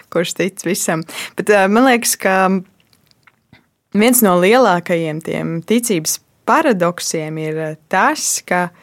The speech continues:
to ir tik viegli apšaubīt. Nu, jebkuru ticību, principā, tu vari apšaubīt, vai ne?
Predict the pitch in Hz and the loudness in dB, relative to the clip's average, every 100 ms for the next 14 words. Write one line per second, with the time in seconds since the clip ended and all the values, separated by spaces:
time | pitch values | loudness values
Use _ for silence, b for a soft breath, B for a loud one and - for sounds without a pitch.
0 | b b _ - 202 233 220 208 180 214 | b b _ -2 2 2 2 -2 -2 0
1 | 202 175 220 - 160 143 143 - - _ | 2 0 -2 -4 -8 -8 -12 -16 -20 _
2 | _ _ _ _ _ _ _ _ _ _ | _ _ _ _ _ _ _ _ _ _
3 | _ - 226 220 214 202 202 - 185 151 | _ 0 4 6 6 4 2 2 0 0
4 | 165 - - - 160 156 - 143 - 160 | -4 -4 -6 -8 -8 -8 -8 -8 -8 -8
5 | 165 165 170 - - - 151 - 156 - | -8 -8 -12 -8 -6 -6 -8 -10 -14 -12
6 | 156 156 | -10 -10